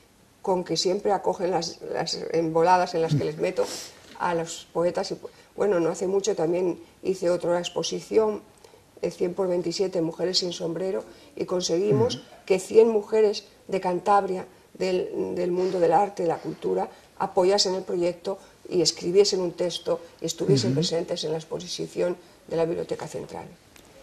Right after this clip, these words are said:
Speaker 2: Bueno, por tanto, eh, entiendo que el balance de esta iniciativa, de esta exposición, ha sido positivo.
Speaker 1: Sí, estoy muy satisfecha. Realmente estamos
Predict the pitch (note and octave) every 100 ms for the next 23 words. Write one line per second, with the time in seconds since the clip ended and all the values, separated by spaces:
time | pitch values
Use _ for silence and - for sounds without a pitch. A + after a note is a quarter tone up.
0 | - D#3 - A2+ G2+ C3 B2+ B2 D#3+ F#3
1 | C3 B2+ B2 A#2+ - A2+ G#2+ C3 C#3 A2+
2 | C3+ A#2 A#2+ C3+ - C3 A#2 B2 - C3+
3 | B2 B2 C3+ B2+ D3+ E3+ B2+ - A#2+ -
4 | B2 C3+ - D#3+ F#3 - - D3 B2 A2+
5 | - A2+ G#3+ A2 - - - - - G3+
6 | - - - - - G3+ - - - -
7 | G#3+ A3 F#3 D#3+ - - C#3+ - - B2+
8 | D#3+ E3+ F#3+ G3 F#3 F3+ E3+